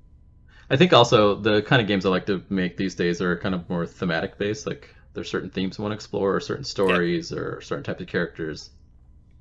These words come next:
Speaker 1: or certain type of systemic things. Um,
Speaker 2: For sure.
Speaker 1: and, and also having a small team. So Outer Loop is nine of us, so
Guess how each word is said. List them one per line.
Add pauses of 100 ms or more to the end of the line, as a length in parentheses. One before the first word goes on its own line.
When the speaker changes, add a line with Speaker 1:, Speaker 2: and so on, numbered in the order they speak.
(200)
Speaker 1:
or
certain
type
of
systemic
things.
Um, (920)
Speaker 2:
For
sure.
Speaker 1:
and, (280)
and
also (840)
having
a
small
team.
So
Outer
Loop
is
nine
of
us,
so